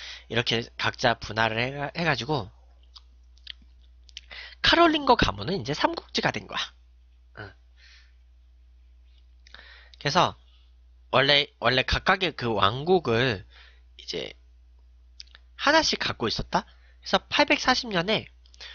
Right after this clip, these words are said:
이제 로타르가 좀 단독 통치자가 되고 싶었어. 그래서 이탈리아, 바이에른, 아키텐 이렇게 갖고 있었는데 이 세 형제가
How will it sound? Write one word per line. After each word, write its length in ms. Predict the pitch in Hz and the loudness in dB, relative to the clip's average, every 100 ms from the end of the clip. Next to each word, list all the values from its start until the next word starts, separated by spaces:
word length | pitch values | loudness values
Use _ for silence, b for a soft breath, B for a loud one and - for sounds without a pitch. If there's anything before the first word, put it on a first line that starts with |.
| B B | B B
이제 200 | 127 143 | -4 2
로타르가 640 | 147 110 - 208 180 156 135 _ _ _ _ - | 2 2 2 2 4 2 0 _ _ _ _ -6
좀 240 | 143 127 - B | -6 -6 -12 B
단독 320 | - 139 208 269 | -4 0 0 0
통치자가 500 | 285 269 - 214 185 | -4 -2 2 4 2
되고 220 | - 135 | -2 -4
싶었어. 500 | - 208 - - - - - - - - - - - - - - - - - - - - - - - B B B B | -2 -4 -4 -8 -14 -20 -20 -20 -20 -20 -20 -20 -20 -20 -20 -20 -20 -20 -20 -20 -20 -20 -20 -20 -18 B B B B
그래서 340 | 143 160 208 - _ _ - | 0 2 2 -2 _ _ -6
이탈리아, 560 | - - 185 165 185 | -2 0 0 2 2
바이에른, 640 | 208 - 120 117 110 165 196 - | 2 0 2 4 4 0 -4 -6
아키텐 500 | 110 - - 143 95 | -6 -4 -2 -2 -2
이렇게 260 | 95 - | -6 -6
갖고 300 | 104 - - | -8 -8 -6
있었는데 720 | 107 104 - 101 98 131 101 - B B B | -6 -6 -12 -18 -8 -6 -6 -12 B B B
이 60 | 127 | -8
세 180 | - 247 | 0 2
형제가 540 | 233 139 98 127 - | 2 -2 0 0 0